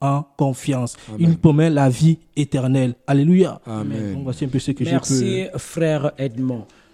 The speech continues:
Speaker 3: Nous émettons sur la radio Réveil. La fréquence cent point zéro. Le numéro de téléphone, le zéro soixante-quatorze vingt-trois dix-sept. Nous sommes arrivés, euh, presque, euh,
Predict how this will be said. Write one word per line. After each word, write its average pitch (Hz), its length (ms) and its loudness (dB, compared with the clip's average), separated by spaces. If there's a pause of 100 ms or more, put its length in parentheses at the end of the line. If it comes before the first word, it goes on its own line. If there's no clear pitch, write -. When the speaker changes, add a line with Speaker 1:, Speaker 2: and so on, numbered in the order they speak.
(160)
Speaker 3:
Nous 135 180 -6
émettons 165 360 -2
sur 160 180 -6
la 147 140 0
radio 143 640 0
Réveil. 113 560 -6 (580)
La 127 100 -8
fréquence 156 600 -6
cent - 360 -8
point 139 220 -6
zéro. 120 240 -6
Le 123 80 -4
numéro 131 280 -4
de 135 40 -6
téléphone, 147 640 -6 (240)
le 117 160 -2
zéro 127 420 -4
soixante-quatorze 120 1040 -10
vingt-trois 135 960 -4
dix-sept. 117 480 -8 (480)
Nous 143 100 -6
sommes 147 480 -4
arrivés, 131 640 -4
euh, 120 280 -8 (200)
presque, 143 500 -6
euh, 120 180 -4